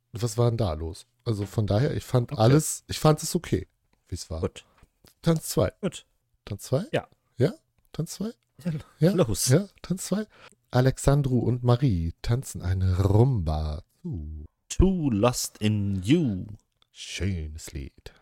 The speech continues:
Speaker 1: Eigentlich.
Speaker 2: Generell ja.
Speaker 1: Eigentlich ein schönes Lied. Ja, die Mats. Was soll ich sagen? Marie hat einen Satz gesagt, den fand ich sehr schön. „Wir brauchen Liebe.“
Speaker 2: Ja.
Speaker 1: Fand ich schön.
Speaker 2: Mhm.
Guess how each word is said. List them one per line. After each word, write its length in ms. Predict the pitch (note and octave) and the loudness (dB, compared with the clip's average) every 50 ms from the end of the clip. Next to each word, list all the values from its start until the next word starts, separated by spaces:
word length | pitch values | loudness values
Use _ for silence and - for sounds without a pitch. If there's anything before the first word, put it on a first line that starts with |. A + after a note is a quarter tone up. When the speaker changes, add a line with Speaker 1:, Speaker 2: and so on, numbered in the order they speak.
| _ _ _ _ _ _ - | _ _ _ _ _ _ -8
Speaker 1:
Eigentlich. 180 | F2+ E2 D#2 | -6 -4 2
Speaker 2:
Generell 400 | D2+ G2 E2+ E2 D#2 E2 G2+ B2+ | 2 2 2 2 2 2 2 2
ja. 300 | F3 F#3+ - - - - - _ _ _ _ _ _ - - - _ _ _ _ _ _ _ _ - | 2 0 -2 -6 -8 -14 -20 _ _ _ _ _ _ -8 -8 -8 _ _ _ _ _ _ _ _ -6
Speaker 1:
Eigentlich 460 | - F#2 E2 D#2+ G2+ G#2+ - D3 C#3+ | -4 -4 -4 -4 -6 -8 -8 -8 -8
ein 80 | E3 E3 | -8 -10
schönes 360 | - - E2+ D#2 D2+ - - | -6 -6 -4 -4 -6 -8 -8
Lied. 160 | - D#2+ - - - - - _ _ _ _ | -10 -10 -10 -10 -20 -20 -20 _ _ _ _
Ja, 260 | - D3 B2 A2 F#2+ E2 | 0 4 4 6 4 4
die 120 | F2+ F#2+ | 2 0
Mats. 540 | F#2 D#2 D2 - - - - - - - - - | -2 0 -2 -4 -4 -4 -6 -6 -8 -10 -2 2
Was 180 | G#2+ G2+ - | 2 2 4
soll 100 | - G#2 | 2 2
ich 80 | F2 - | 2 4
sagen? 540 | - B2+ C3+ D3+ D#3+ D#3+ E3 E3+ F3 F#3+ - _ | 6 6 6 8 6 6 4 4 2 0 -4 _
Marie 420 | G#3 D3 B2 A#2 A2+ - G#2+ G#2+ G#2 | -6 0 4 4 4 6 4 4 4
hat 140 | G#2 - - | 4 2 0
einen 80 | F#2 | -2
Satz 260 | - - B2 - - - | 0 0 0 0 -2 -6
gesagt, 540 | - G2 F#2+ G#2+ G#2 G#2 G2 - - - | -6 0 4 4 6 6 4 0 -4 -6
den 140 | - E2+ F2 F#2+ | -6 -6 -6 -4
fand 220 | - F#2+ F2 - | -4 -6 -6 -6
ich 80 | - - | -6 -4
sehr 180 | - C3+ D3+ D3 | 0 0 0 0
schön. 360 | - - A#2 A#2 A#2 A#2+ C3 - | 0 0 0 2 2 0 -4 2
„Wir 100 | - G#2+ | 2 2
brauchen 440 | E2+ D2+ F2 F2+ E2+ - - E2+ F2 | 2 4 2 0 0 0 -2 -4 -2
Liebe.“ 340 | F#2 G#2+ D#3 E3+ F#3+ G3 F#3 _ _ - - - _ _ _ - | 0 0 2 2 0 -2 -2 _ _ -20 -20 -20 _ _ _ -6
Speaker 2:
Ja. 360 | E2 D#2+ D#2+ F#2+ C#3 D#3 _ _ _ _ - | -4 -2 -2 -2 -4 -4 _ _ _ _ -6
Speaker 1:
Fand 200 | - G2+ G2 G2+ | -6 -4 -4 -6
ich 80 | - - _ _ _ _ _ _ _ - | -12 -14 _ _ _ _ _ _ _ -16
schön. 340 | - - - F#3 F#3+ G3 F#3+ _ _ _ _ _ _ _ _ _ _ - | -10 -4 2 2 2 2 2 _ _ _ _ _ _ _ _ _ _ -2
Speaker 2:
Mhm. 300 | A2 F#2+ F2 F#2 B2+ | -2 0 0 -2 -6